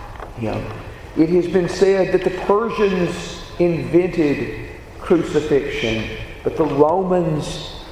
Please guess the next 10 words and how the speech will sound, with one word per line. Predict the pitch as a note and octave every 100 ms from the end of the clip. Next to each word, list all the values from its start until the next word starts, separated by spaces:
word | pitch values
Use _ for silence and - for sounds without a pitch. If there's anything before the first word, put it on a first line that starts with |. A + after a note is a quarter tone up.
| - -
perfected | - C#3 E3+ C#3 - A#2 -
it. | - - - - - - - - - - - - - - - - - - - - - - - - - - - - - - - - -
Capital | G#3+ A3+ A3+ G3+ G3
punishment | F3+ F#3+ F#3 F3+ E3 E3 E3 E3 - - - -
in | D#3+
our | D#3 F#3+ F#3+
country, | F#3+ F3+ F3 F3+ E3
when | F#3
it | F#3
is | E3